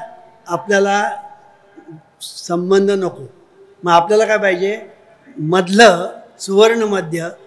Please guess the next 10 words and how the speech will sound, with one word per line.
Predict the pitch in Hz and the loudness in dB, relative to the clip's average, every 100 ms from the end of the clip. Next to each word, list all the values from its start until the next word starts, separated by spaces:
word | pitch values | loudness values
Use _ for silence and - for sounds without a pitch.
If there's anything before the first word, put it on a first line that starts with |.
| _ _ _ | _ _ _
म्हणजे | 170 175 190 202 202 | -4 -2 0 -2 -4
युक्तियोग. | 170 185 - 170 180 175 139 - _ _ _ _ _ _ _ _ _ _ _ - | -12 -12 -8 -4 -4 -4 -8 -12 _ _ _ _ _ _ _ _ _ _ _ 0
म्हणून | 190 190 | 2 4
हा | 196 | 4
जो | 254 262 | 2 0
युक्तियोग | 220 202 - 262 285 262 | -2 -6 -8 -6 -2 4
आहे, | 226 170 151 - - - | 6 4 0 -12 -12 -2
हा | 240 | -2
जीवनविद्या | 208 214 214 196 185 | -2 -4 -4 -2 -4
सांगते. | 156 117 | -4 -12